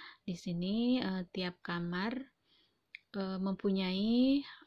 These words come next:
toilet sendiri ya. Kemudian ada meja makan bersama, eh, dapur bersama, juga ruang tengah bersama. Nah, ini adalah fasilitas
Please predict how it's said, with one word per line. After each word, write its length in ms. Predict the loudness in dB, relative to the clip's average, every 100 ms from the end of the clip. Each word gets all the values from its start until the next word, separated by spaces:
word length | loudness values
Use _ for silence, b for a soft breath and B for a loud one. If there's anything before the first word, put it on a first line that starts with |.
| _
toilet 320 | -2 0 -2
sendiri 560 | -2 -2 0 0 2 0
ya. 240 | 0 -4 -6 B B B -10
Kemudian 640 | -4 -4 -4 -2 0 0
ada 320 | -2 -2 0 -2
meja 240 | -2 -2
makan 320 | -4 -4 -6
bersama, 800 | -6 -8 -6 -6 -4 -4 -2 -2 -4 B B B B -10
eh, 240 | -6 -4 -4
dapur 400 | -4 -4 -2 -2
bersama, 800 | -4 -4 -4 -4 -2 -2 -2 -4
juga 640 | -6 -8 -4 -4 -2 -2 -4 -6 -6
ruang 320 | -2 -2 -2 -4
tengah 240 | -4 -4 -6
bersama. 480 | -8 -6 -6 -6 -8 B B B B
Nah, 160 | -4 -2
ini 160 | 0
adalah 400 | 2 2 2 0
fasilitas 720 | 0 -2 0 0 0 0 -2